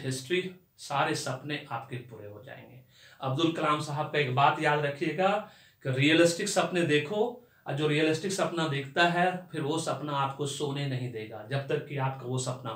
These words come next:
पूरा नहीं हो जाएगा। इसी बात के साथ ये मैं वीडियो खत्म कर रहा हूँ। अगर आपको वीडियो पसंद आया तो इसको शेयर, लाइक और फॉरवर्ड करना नहीं भूलना। सबसे पहला इंपॉर्टेंट काम सब्सक्राइब करना नहीं भूलना, so that कि और भी नोटिफिकेशंस क्रिकेट से रिलेटेड आता जाएगा।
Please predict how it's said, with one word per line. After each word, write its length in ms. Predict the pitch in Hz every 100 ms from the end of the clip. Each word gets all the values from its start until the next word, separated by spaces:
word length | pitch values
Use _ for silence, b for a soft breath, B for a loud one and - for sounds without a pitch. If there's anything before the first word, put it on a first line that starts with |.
| 113
पूरा 220 | 113 104
नहीं 220 | 104 104
हो 120 | 104
जाएगा। 440 | 104 104 - - - b b b
इसी 220 | 131 170
बात 260 | 139 139 135
के 80 | 147
साथ 440 | - 135 160 - - b b b
ये 160 | 131 139
मैं 120 | 135
वीडियो 280 | 123 123 -
खत्म 340 | - - 127
कर 120 | 127 135
रहा 120 | 151
हूँ। 180 | 180 -
अगर 100 | 143
आपको 240 | 131 135
वीडियो 260 | 123 123 127
पसंद 380 | 127 127 180 175
आया 220 | 175 180 196 B B -
तो 60 |
इसको 200 | 135 - 123
शेयर, 420 | - 156 160 151
लाइक 380 | 139 139 147 131
और 100 | 123
फॉरवर्ड 460 | - 139 147 175 170
करना 280 | 156 151
नहीं 140 | 151 151
भूलना। 280 | 143 156 175
सबसे 360 | 170 143 - 190
पहला 260 | 185 175
इंपॉर्टेंट 500 | 170 165 - 147 170 165
काम 100 | 160
सब्सक्राइब 680 | - 160 - 151 156 180 185
करना 240 | 175 156 143
नहीं 260 | 135 131
भूलना, 380 | 120 107 110 113 _ b b b b b b
so 120 | - 139
that 260 | 151 147
कि 160 | 180 170
और 320 | 143 147 170 180
भी 60 |
नोटिफिकेशंस 760 | 170 156 - - 147 - 170 165
क्रिकेट 340 | 139 - 156
से 140 | - -
रिलेटेड 320 | 131 131 139
आता 260 | - 127 131
जाएगा। 460 | 123 - - -